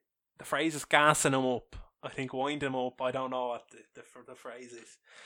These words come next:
She went up to girls. He realised the problem. He ran up. And my favourite bit was when they were sitting in the change room, all the women. It was like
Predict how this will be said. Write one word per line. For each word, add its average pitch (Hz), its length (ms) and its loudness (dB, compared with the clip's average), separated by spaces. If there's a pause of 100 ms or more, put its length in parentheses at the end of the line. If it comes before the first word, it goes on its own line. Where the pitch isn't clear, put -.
(400)
She - 160 2
went 214 200 8
up 180 220 4
to 147 80 -4
girls. 127 480 -2
He 180 140 -4
realised 147 420 2
the - 40 -8
problem. 123 360 6
He 135 140 -4
ran 123 260 0
up. 120 180 -10
And 139 200 2
my 208 180 10
favourite 160 460 6
bit 127 180 -4 (480)
was 120 560 -4
when 127 160 -10
they 127 100 -6
were 135 120 2
sitting 151 280 0
in 147 100 2
the 143 100 -2
change 151 440 2
room, 123 400 -4
all 131 160 4
the 135 100 -4
women. 131 380 -2
It 139 60 -4
was 131 120 -6
like 147 240 -2